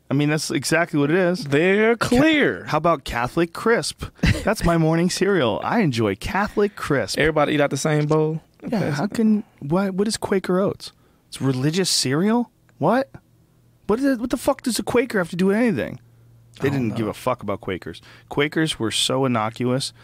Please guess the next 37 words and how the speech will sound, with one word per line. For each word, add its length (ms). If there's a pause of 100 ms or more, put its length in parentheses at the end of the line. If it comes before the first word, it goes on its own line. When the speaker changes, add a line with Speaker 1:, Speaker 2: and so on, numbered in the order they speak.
(160)
Speaker 1:
that 120
they 120
were 160
willing 300
to 120
use 280
them 180
as 80
props, 720
like 300
the 80
way 100
they 120
sell 480 (200)
Klondike 480
bars 280
with 140
polar 260
bears. 340 (360)
They 100
used 180
a 60
Quaker 500
just 180
as 140
Speaker 2:
Wow, 140
Speaker 1:
a 100
prop. 300
Speaker 2:
that 100
was 120
the 80
first, 440 (320)
that 160
was 140
the 80
first. 280
<laughs> 520